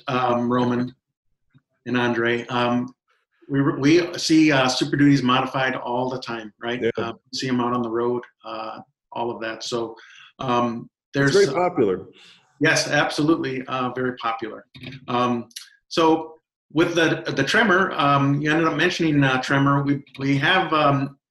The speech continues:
Speaker 1: of course, the, developed the, uh, new Tremor. And, um, as we know with that one, it's, um, offered on two fifty and three fifty and, uh, many different trims. It comes in gas and diesel.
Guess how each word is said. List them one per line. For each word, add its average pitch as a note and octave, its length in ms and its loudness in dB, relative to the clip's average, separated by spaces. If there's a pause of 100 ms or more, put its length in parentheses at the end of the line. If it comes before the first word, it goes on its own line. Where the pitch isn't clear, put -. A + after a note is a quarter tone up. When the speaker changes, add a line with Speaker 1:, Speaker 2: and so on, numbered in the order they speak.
(460)
Speaker 1:
of B2+ 160 -6
course, D#3+ 340 2
the, C3 460 2
developed D3 500 0
the, C3 400 0
uh, C3 160 -2
new C3+ 180 4
Tremor. D3+ 640 0
And, B2+ 220 2
um, B2 340 0
as C#3+ 180 -2
we D3+ 80 2
know D3+ 160 0
with C#3 120 2
that D3 240 0
one, B2+ 120 -2
it's, B2+ 200 -6
um, B2+ 440 -2 (160)
offered C#3 260 -2
on C3 120 -2
two D3+ 120 -4
fifty D3+ 320 -6
and D3 100 -4
three D#3 160 -2
fifty D#3 460 -2
and, A2+ 260 -6
uh, A2+ 140 -12
many C#3+ 200 -2
different C#3 300 0
trims. E3 380 -2
It - 100 -12
comes C3+ 180 -4
in A#2+ 200 -4
gas C#3+ 340 2
and B2+ 80 -6
diesel. D#3+ 500 2